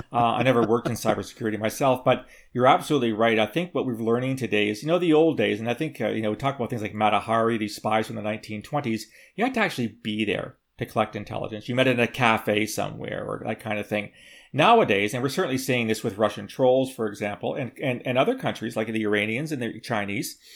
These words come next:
are not moving, you know, their butts from their desks, and they're gathering information. And, and more importantly, they're also spreading information. We've heard a lot about misinformation during election seasons, for example.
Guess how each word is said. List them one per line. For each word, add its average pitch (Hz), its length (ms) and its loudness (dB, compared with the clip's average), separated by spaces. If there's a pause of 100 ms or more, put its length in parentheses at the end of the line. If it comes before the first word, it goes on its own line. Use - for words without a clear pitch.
(440)
are 147 80 2
not 220 180 2
moving, 170 420 2
you 143 160 -6
know, 131 80 4
their 117 160 2
butts - 260 4
from 123 160 -2
their 107 100 0
desks, 139 640 -2 (280)
and 120 220 -2
they're 107 180 0
gathering 139 400 4
information. 110 520 -6
And, 175 220 -4
and 180 160 -2
more 214 160 2
importantly, 196 440 -2
they're 170 200 0
also 190 200 -4
spreading 175 480 -2
information. 107 560 -6
We've 113 160 -6
heard 147 140 -4
a 139 40 -2
lot 139 280 -2
about 139 240 -2
misinformation 104 840 -6 (360)
during 170 260 0
election 127 400 0
seasons, 107 400 -6
for 101 200 -4
example. 98 600 -8